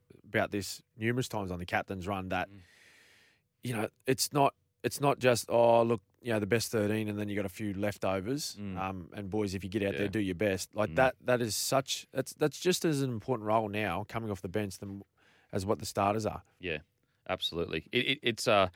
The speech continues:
Speaker 2: it really has changed. Like, I feel like back in the day, it was almost like you're not good enough to make the thirteen, so
Speaker 1: Yeah.
Speaker 2: you're on the bench. Whereas now,
Speaker 1: <laughs>
Speaker 2: now the
Speaker 1: Yeah.
Speaker 2: bench is truly like, no, you actually have a specific job.
Speaker 1: That's right.
Speaker 2: And, and some players actually are better from the bench.
Speaker 1: That's right. Yeah, they
Speaker 2: Um,
Speaker 1: are.
Speaker 2: and so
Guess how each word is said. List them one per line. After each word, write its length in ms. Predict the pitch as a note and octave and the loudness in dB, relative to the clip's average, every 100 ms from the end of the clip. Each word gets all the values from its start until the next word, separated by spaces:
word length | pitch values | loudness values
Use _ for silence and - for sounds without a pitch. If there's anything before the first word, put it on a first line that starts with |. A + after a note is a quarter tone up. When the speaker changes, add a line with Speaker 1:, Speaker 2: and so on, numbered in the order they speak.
| - _ | -6 _
Speaker 2:
it 120 | A#2 B2+ | -2 2
really 220 | D#3+ C3+ | 4 6
has 240 | A2 G#2+ | 6 4
changed. 360 | - G#2+ G#2+ G2+ | 4 4 4 2
Like, 120 | F#2+ | 0
I 60 | G2+ | 0
feel 180 | - B2 | 2 2
like 160 | G2+ | 4
back 180 | A#2 A2 | 2 2
in 60 | G#2 | -2
the 60 | |
day, 240 | F2 G2 G2+ | 2 4 4
it 40 | |
was 140 | G2 | 2
almost 300 | G#2 G2 F#2 | 0 -2 -2
like 160 | F#2+ E2+ | -2 -2
you're 80 | G#2 | -2
not 140 | G#2+ | -2
good 120 | G#2 F#2+ | -4 -4
enough 140 | F#2 | -4
to 60 | - | 0
make 180 | B2+ C3+ | 0 0
the 40 | |
thirteen, 380 | B2 A#2+ A#2 A#2 | 2 4 4 0
so 140 | - | 4
Speaker 1:
Yeah. 80 | F3 | 6
Speaker 2:
you're 80 | G2 | 6
on 60 | F2+ | 4
the 60 | |
bench. 300 | E2+ E2+ - E3 - - | 0 0 -2 -6 -4 -4
Whereas 260 | E3+ C3 C#3 | 2 4 6
now, 440 | E3+ E3+ F3 E3+ D#3+ | 6 6 6 4 2
Speaker 1:
<laughs> 280 | D#3 D3+ - | 2 2 2
Speaker 2:
now 240 | C#3+ G3+ | 4 6
the 80 | E3+ | 6
Speaker 1:
Yeah. 100 | C3 C#3 | 6 6
Speaker 2:
bench 180 | C#3+ C3 | 6 2
is 140 | G#2+ | 0
truly 320 | - D3 B2 | 2 4 6
like, 240 | A#2 G#2+ - | 6 4 4
no, 80 | |
you 180 | C3 C#3 | 4 4
actually 240 | F3 - C#3 | 2 0 0
have 140 | A2+ | 0
a 40 | |
specific 480 | - - - G2+ F2+ | -2 -8 -6 -6 -4
job. 260 | - A2 A#2+ | 0 2 2
Speaker 1:
That's 200 | B2 A2+ | 2 2
right. 200 | A2+ G2 - | 4 2 2
Speaker 2:
And, 260 | G#2 F#2+ | -2 0
and 160 | G#2+ G2+ | -2 0
some 300 | C3+ D3 C3 | 2 2 2
players 400 | B2+ A#2+ G#2+ G2+ | 4 6 6 4
actually 360 | G2 - F#2+ - | 2 0 -2 -2
are 80 | F#2+ | -2
better 320 | F2+ A#2 D#3 | 4 4 4
from 220 | - G2+ | 2 0
the 80 | F2 | 0
bench. 360 | F2 D2 - - | 0 -2 -4 0
Speaker 1:
That's 180 | B2+ - | 2 4
right. 220 | F#3+ - - | 2 0 2
Yeah, 140 | C#3+ | 6
they 220 | - F#3+ F#3 | 8 8 8
Speaker 2:
Um, 100 | C3+ | 4
Speaker 1:
are. 60 | - _ - - | -2 _ -4 0
Speaker 2:
and 160 | B2 | 2
so 360 | A#2+ B2+ A#2 A#2 | 4 6 6 6